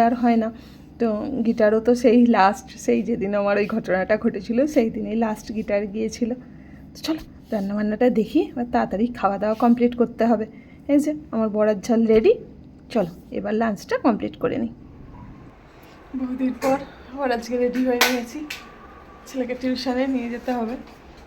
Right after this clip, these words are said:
অনেক দিন যাইনি, মানে সেই আমার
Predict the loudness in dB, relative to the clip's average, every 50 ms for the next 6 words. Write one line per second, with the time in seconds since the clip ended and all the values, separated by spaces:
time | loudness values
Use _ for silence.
0 | -20 -20 -14 -10 -8 -4 -4 -4 -2 -2 0 0 2 2 2 2 0 0 -2 -6
1 | -6 -8 -12 -20 -18 -14 -12 -12 -10 -10 -12 -12 -14 -16 -18 -20 -20 -20 -20 -20
2 | -20 -20 -20 -20 -20 -20 -20 -20 -20 -20 -14 -12 -10 -10 -10 -10 -12 -14 -10 -8
3 | -6 -6 -6